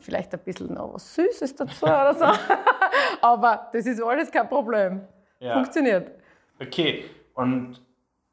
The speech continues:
Speaker 2: ich meine, wenn dich jetzt Freunde fragen, Bekannte, „Hey, Michaela, wie hast du das gemacht? Und glaubst du, das würde auch bei mir klappen?“ Also, was würdest du sagen, was wären so die Voraussetzungen, die die Person mitbringen müsste,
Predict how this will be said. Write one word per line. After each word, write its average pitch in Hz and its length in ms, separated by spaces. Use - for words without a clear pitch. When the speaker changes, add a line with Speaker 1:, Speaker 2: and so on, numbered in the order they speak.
Speaker 2:
ich 127 60
meine, 139 180
wenn 151 100
dich 151 100
jetzt - 420
Freunde 135 340
fragen, 123 400
Bekannte, 120 800
„Hey, 113 600
Michaela, 113 340
wie 113 80
hast 113 120
du 113 40
das 110 160
gemacht? 117 600
Und 107 420
glaubst 120 280
du, 113 40
das - 100
würde 113 180
auch - 120
bei 113 120
mir 123 220
klappen?“ 123 240
Also, 123 260
was 147 180
würdest 202 200
du 147 40
sagen, 156 200
was - 320
wären 135 240
so 147 60
die 143 80
Voraussetzungen, 139 960
die 127 80
die 127 80
Person 117 360
mitbringen 143 440
müsste, 151 760